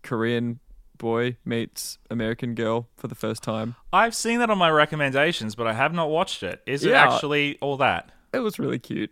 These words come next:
Speaker 1: I,
Speaker 2: Okay.
Speaker 1: <laughs> it was adorable 'cause he's, he, like, not to be mean, but he, 'cause he even says it in, himself in the video, but his English isn't that great.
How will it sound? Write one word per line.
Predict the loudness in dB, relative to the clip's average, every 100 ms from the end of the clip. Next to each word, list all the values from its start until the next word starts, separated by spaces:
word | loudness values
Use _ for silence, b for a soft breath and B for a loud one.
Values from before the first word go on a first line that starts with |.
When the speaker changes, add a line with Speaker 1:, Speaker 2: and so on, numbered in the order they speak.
| 0
Speaker 1:
I, | 2
Speaker 2:
Okay. | 2 0 -2 -2 -6 -6 -6 -6 -2 0 0
Speaker 1:
<laughs> |
it | -2
was | -2 -4
adorable | -6 -4 -2 0 -2 -4 -4
'cause | -2
he's, | -2 -4 B B B B B B
he, | -6 -4 -2
like, | -4 0
not | -2 -2
to |
be | -4
mean, | -2 0 -2 -4
but | 0 0 0 -2
he, | -2
'cause | -2 -2
he | 0
even | -2
says | -4 -4
it | -4 -4
in, | -4 -6
himself | -6 -6 -2 -2 -2
in | -4
the |
video, | -4 -4 -4
but | -4
his | -4
English | -2 -2 -2
isn't | -4 -2
that | 0 -2
great. | 0 0 0